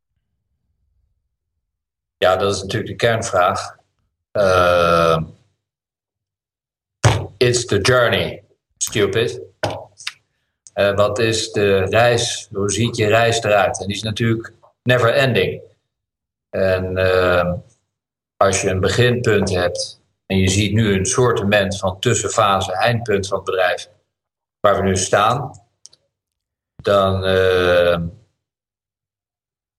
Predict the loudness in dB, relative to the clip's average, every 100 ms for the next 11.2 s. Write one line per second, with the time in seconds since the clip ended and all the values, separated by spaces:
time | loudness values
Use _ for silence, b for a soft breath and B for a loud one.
0 | _ _ _ 0 2 0 0 2 2 2
1 | 2 2 2 2 0 -2 -8 -4 -2 0
2 | 2 0 -2 -8 _ -6 0 2 2 2
3 | 0 -2 -8 _ _ 0 2 2 0 -2
4 | 0 2 2 0 -2 -8 -20 _ _ _
5 | _ -2 -2 2 2 2 2 2 2 0
6 | 0 2 2 2 -2 -4 -2 -4 0 -2
7 | 0 0 2 2 0 -4 -2 0 2 2
8 | 2 2 2 0 0 0 0 0 -8 _
9 | _ _ _ _ _ _ _ _ _ _
10 | -18 -4 -2 0 0 0 0 -2 0 0
11 | 0 0